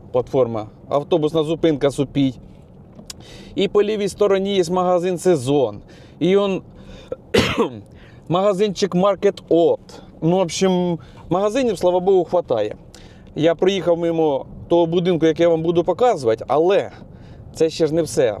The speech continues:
Тут сантехніку он можна купити. По лівій стороні у нас магазин «Фора». Будь ласка, можете збігати у новий наш магазинчик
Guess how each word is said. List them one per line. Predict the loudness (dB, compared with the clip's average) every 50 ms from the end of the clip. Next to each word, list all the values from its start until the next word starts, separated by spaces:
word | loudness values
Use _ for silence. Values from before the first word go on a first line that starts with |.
| -4
Тут | -6 -4 -2
сантехніку | 0 -2 0 0 0 0 0 0 -2 0 0
он | 0 0 0
можна | -2 -2 -2 -4 -6
купити. | -6 -8 -4 -2 -2 -4 -4 -8 -20 -20 -20 -20 -20 -20 -20 -10 -4
По | -2 -2 0
лівій | 0 -2 -2 0 -2 -2
стороні | -2 0 0 2 4 2 2 0 0 0 0
у | 0
нас | 2 0 0 0 0
магазин | 0 0 2 2 0 0 0 -2 -4 -4 -4
«Фора». | -6 -6 -2 2 4 4 6 4 4 2 0 -2 -6 -8 -14 -20 -20 -20 -20 -20 -20 -20 -20 -18 -14 -8
Будь | 0 2 2 2 4
ласка, | 4 2 2 2 2 -2 -4 -6 -6 -6 -2
можете | 0 0 2 2 2 2 2 2 0 0
збігати | 0 0 2 4 4 4 2 2
у | 2
новий | 2 4 4 4 2
наш | 2 0 -4 -2
магазинчик | -2 -2 0 0 0 0 0 -2 -2 -2 -2 -2 -2